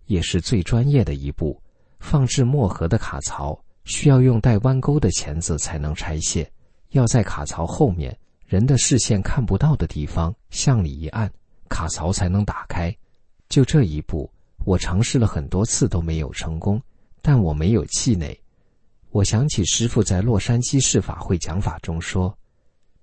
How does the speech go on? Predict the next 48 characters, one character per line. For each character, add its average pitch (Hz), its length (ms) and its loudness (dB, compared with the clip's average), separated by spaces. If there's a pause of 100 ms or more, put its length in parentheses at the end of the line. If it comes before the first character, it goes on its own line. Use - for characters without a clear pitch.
(360)
修 - 260 2
炼 156 180 6
人 95 200 2
讲 82 260 -2
的 78 100 -4
是 87 200 -2
正 107 260 -2
念， 76 220 -8 (420)
正 147 220 2
念 113 180 4
很 73 220 -10
强， 78 360 -6 (280)
你 92 160 0
就 117 180 2
什 - 180 0
么 92 140 2
都 147 160 4
能 92 160 4
够 90 160 2
抵 80 220 -4
挡 82 200 -6
得 80 140 -4
住， - 260 -4 (280)
什 - 280 0
么 85 140 0
都 139 180 6
能 87 200 0
做 101 180 0
得 82 160 -2
了。 - 240 -10 (1500)
我 101 120 6
的 139 140 8
手 76 200 2
没 76 200 -2
停， 80 360 -4 (400)
噔 139 200 2
一 131 120 2
声， 87 300 -2 (220)
卡 78 200 0
槽 - 220 -4
打 - 220 -6
开 - 200 -6
了。 85 200 -4 (540)
我 98 120 4
用 135 180 4
小 78 280 0
镊 101 240 0
子 - 200 -8